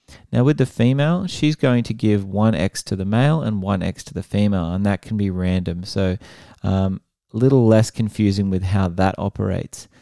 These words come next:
But the fact that the male only has one X is really the key to figuring out a sex-linked pedigree or an X-linked pedigree, because that's going to define whether or not someone has or doesn't have a certain condition.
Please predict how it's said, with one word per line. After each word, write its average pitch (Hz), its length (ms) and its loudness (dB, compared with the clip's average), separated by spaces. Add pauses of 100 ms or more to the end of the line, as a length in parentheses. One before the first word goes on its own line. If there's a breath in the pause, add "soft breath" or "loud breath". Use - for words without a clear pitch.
(220 soft breath)
But 107 120 -2
the 117 80 -2
fact 139 300 0
that - 100 -6
the 123 60 -4
male 113 260 2
only 107 220 2
has 98 200 0
one 104 380 -2
X - 400 -4 (280 soft breath)
is 107 180 -4
really 113 260 6
the 104 140 0
key 107 440 0
to - 120 -2
figuring 95 540 0
out 90 280 -2
a 90 140 -4
sex-linked - 840 -6
pedigree 101 400 0
or 92 120 0
an 85 180 -6
X-linked 92 640 -6
pedigree, 127 480 0 (380 loud breath)
because 101 320 0
that's 98 260 2
going 98 260 0
to 95 120 -8
define 90 540 -2
whether 92 220 2
or 92 80 0
not 90 200 -4
someone 87 340 -4
has 98 560 0
or 85 220 -6
doesn't 95 440 0
have 85 280 -2
a - 80 -8
certain - 340 -4
condition. 85 640 -6